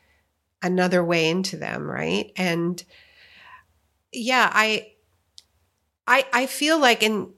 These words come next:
you know, you, you wrote this to me personally about this, this sort of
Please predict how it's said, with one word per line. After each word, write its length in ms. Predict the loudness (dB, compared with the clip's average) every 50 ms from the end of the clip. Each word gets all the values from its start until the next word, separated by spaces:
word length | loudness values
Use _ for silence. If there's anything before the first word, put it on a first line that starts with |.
| _ -20 -20 -20 -20 _ _ _ _ _
you 140 | -2 0 2
know, 220 | 2 2 0 -2 -8 -12 -14 -14 -16 _ _ _ _ _ _ _ -18 -18 -18 -16 -12
you, 220 | -6 -6 -6 -4 -4
you 240 | -4 -4 -4 -4 0
wrote 280 | 4 4 4 4 2
this 180 | 0 -2 -4 -4
to 80 | -2 0
me 120 | 0 0
personally 600 | 0 4 4 4 4 4 2 2 2 2 2 2
about 400 | 2 2 2 2 2 2 0 -2
this, 200 | -2 -4 -4 -4 -6
this 200 | -6 -6 -4 -2
sort 140 | -2 -2 -2
of 120 | -2 -4